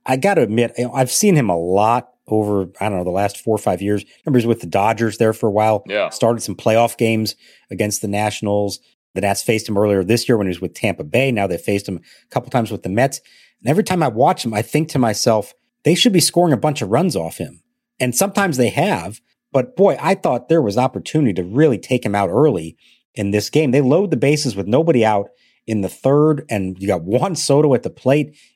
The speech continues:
Speaker 1: Couldn't ask for anything better than that. And then what does Soto do? Ground ball in the first pitch, gets the run home, but that's an out. Josh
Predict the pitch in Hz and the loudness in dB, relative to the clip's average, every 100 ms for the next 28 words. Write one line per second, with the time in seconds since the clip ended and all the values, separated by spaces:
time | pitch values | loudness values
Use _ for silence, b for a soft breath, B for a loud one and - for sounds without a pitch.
0 | _ - 185 147 143 123 107 92 120 139 | _ -2 0 0 0 -2 -2 0 0 2
1 | 127 131 104 101 110 113 - 117 107 87 | 2 2 0 -2 -2 0 0 2 0 2
2 | 117 120 120 b b b 107 120 120 113 | 2 2 -2 b b b -2 -2 2 2
3 | 123 104 85 113 110 - - 107 - 123 | 4 2 -2 -2 -2 -2 -4 -4 -4 -4
4 | 120 107 101 104 95 107 101 - b b | -4 -2 -2 -2 -2 -2 -2 -6 b b
5 | b - 107 - 95 104 101 85 120 127 | b -4 -4 -2 -2 -2 -2 0 0 0